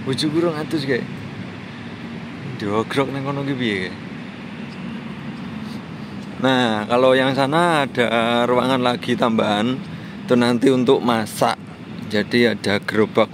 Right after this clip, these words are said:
food ke sana. Food festival. Jadi nanti ke sana. Ini tulisannya, "Tak zoom pecah ra ya?" Gak ketok bolo, aku nggak H P, sorry ya. Ini ada tulisannya gerobak food. Jadi nanti di sana ada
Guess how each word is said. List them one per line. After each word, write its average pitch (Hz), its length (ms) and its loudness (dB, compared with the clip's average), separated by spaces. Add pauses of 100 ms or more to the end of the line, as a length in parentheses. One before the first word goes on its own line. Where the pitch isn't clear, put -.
food 127 160 4 (240)
ke 117 80 -2
sana. 110 560 2 (720)
Food 135 240 4
festival. 113 1040 2
Jadi 104 240 -2
nanti 110 320 0
ke 110 80 -4
sana. 104 320 -6
Ini 117 160 -2
tulisannya, 113 480 -2 (480)
"Tak 110 160 0
zoom 143 160 -2
pecah 156 320 -2
ra 117 80 -2
ya?" 90 160 -4 (1200)
Gak - 240 -2
ketok 131 480 -2
bolo, 107 320 2
aku 123 160 0
nggak 117 200 0
H 110 80 2 (120)
P, - 20 2 (220)
sorry 110 320 2
ya. 101 80 -6 (880)
Ini 127 280 0
ada 110 120 0
tulisannya 113 480 0
gerobak 101 440 -4 (120)
food. 104 200 -2 (1160)
Jadi 117 80 -6
nanti 113 240 0
di 107 160 0
sana 104 480 -2
ada 104 480 0